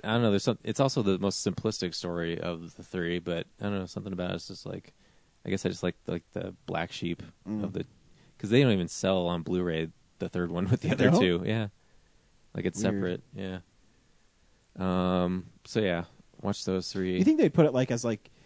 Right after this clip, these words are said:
Speaker 2: a franchise collection? You know what I mean?
Speaker 1: Yeah, I know.
Speaker 2: Hmm.
Speaker 1: Like, one more movie. Like,
Speaker 2: Yeah.
Speaker 1: I can understand the next Karate
Speaker 2: Wait.
Speaker 1: Kid not being in it.
Speaker 2: The fourth is in it?
Speaker 1: No.
Speaker 2: Oh, okay. I thought it was, like, one, two, and four, not the
Speaker 1: Yeah.
Speaker 2: third one.
Speaker 1: Yeah, no, the, the Blu-ray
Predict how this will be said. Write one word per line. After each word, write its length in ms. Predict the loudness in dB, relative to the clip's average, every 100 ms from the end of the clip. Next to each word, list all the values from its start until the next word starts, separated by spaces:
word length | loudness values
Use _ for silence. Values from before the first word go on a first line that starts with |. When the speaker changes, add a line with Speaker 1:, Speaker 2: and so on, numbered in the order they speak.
| _ -6
Speaker 2:
a 60 |
franchise 640 | 0 2 4 2 0 -2
collection? 420 | -4 -4 -6 -6 -2
You 80 |
know 60 | -2
what 80 | -2
I 80 | -4
mean? 260 | -4 0
Speaker 1:
Yeah, 120 | 0
I 60 | 0
know. 300 | 0 -4 -6 -14 -10
Speaker 2:
Hmm. 200 | -6 -6 -4
Speaker 1:
Like, 140 | -4
one 200 | -2 -2
more 220 | -2 -2
movie. 340 | -4 -4 -6 -6
Like, 260 | -4 -2 0
Speaker 2:
Yeah. 140 | -2 -4 -4
Speaker 1:
I 80 | 0
can 80 |
understand 320 | 0 2 0 0
the 40 |
next 280 | -2 -4 -2
Karate 140 | -2
Speaker 2:
Wait. 100 | -2
Speaker 1:
Kid 180 | -2 2
not 220 | 6 4
being 140 | 2 -2
in 100 | -2
it. 180 | -4 -8 _ -12
Speaker 2:
The 100 | -10
fourth 440 | 0 4 4 4 -2
is 260 | -2 -2
in 100 | -2
it? 200 | -4 -6 -12 _ _ _ -6
Speaker 1:
No. 260 | -4 -4 -8 0
Speaker 2:
Oh, 140 | 2
okay. 220 | 4 2 2
I 40 |
thought 180 | 2 4
it 60 |
was, 100 | 4 2
like, 200 | 0 2
one, 280 | 4 4
two, 200 | 4 2
and 100 | 2
four, 340 | 2 4 4 4
not 320 | 2 0 0
the 80 | 0
Speaker 1:
Yeah. 80 | 4
Speaker 2:
third 200 | 4 4
one. 360 | 0 -4 -6 -10 _ _ _ _ _
Speaker 1:
Yeah, 180 | 0 2
no, 220 | 4 2
the, 260 | 4 2 2 -2
the 120 | -2
Blu-ray 680 | 4 4 6 4 4 2